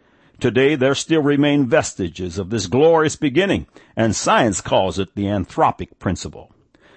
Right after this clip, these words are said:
All through the scriptures, God declares the anthropic principle,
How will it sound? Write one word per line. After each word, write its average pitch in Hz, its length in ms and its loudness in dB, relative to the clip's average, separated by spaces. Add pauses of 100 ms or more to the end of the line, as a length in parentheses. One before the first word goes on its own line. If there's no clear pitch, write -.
(120)
All 143 220 4
through - 260 -4
the 120 140 -4
scriptures, - 640 -8 (200)
God 147 300 2
declares 139 540 0
the 120 140 0
anthropic 123 680 -2 (160)
principle, 151 480 -2